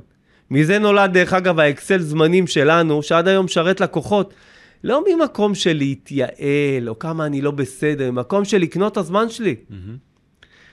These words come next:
Speaker 1: ואז ת-, תגלו, תעשו יום, יומיים, זה פשוט
Speaker 2: מה, יש לי סיפור לספר לך.
Speaker 1: פותח את החשיבה.
Speaker 2: אתה יודע מה, לי, אותו דבר, היועץ, אה, אמרתי לו, יש לנו יועץ שמלווה אותנו כבר, לא יודע, איזה שנתיים.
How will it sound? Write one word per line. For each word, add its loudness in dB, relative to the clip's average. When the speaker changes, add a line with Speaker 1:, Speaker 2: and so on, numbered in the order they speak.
Speaker 1:
ואז 0
ת-, -2
תגלו, 2
תעשו 0
יום, 4
יומיים, 2
זה -4
פשוט -6
Speaker 2:
מה, -6
יש -8
לי -14
סיפור -10
לספר -12
לך. -6
Speaker 1:
פותח 0
את -6
החשיבה. -2
Speaker 2:
אתה -16
יודע -6
מה, -6
לי, -4
אותו -10
דבר, -2
היועץ, -4
אה, -6
אמרתי -8
לו, -4
יש -10
לנו -4
יועץ -2
שמלווה -6
אותנו -6
כבר, -12
לא -10
יודע, -12
איזה -16
שנתיים. -8